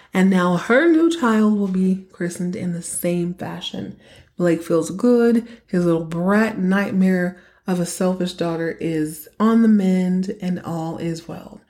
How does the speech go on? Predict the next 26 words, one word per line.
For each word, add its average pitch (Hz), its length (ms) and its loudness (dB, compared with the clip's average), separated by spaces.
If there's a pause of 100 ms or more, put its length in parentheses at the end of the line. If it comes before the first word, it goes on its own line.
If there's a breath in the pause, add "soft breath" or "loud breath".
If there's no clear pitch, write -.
(360 soft breath)
On 233 600 4 (100)
to 196 100 -2
the 185 80 4
next 180 400 -4
task. - 580 -12 (220)
Blake 277 240 4
is 226 180 0 (140)
truly 269 360 4
feeling 185 380 0
himself 160 400 -4
at 165 80 -14
this 156 160 -4
point 175 320 -2
because 196 380 0
the 175 120 -2
oil 170 280 0
tankers 196 560 -4
in 196 160 0
the 196 40 0
Middle 196 320 0
East 247 260 2
had 214 120 0
been 202 160 2
returned 208 440 2
to 220 60 4
him. 214 380 4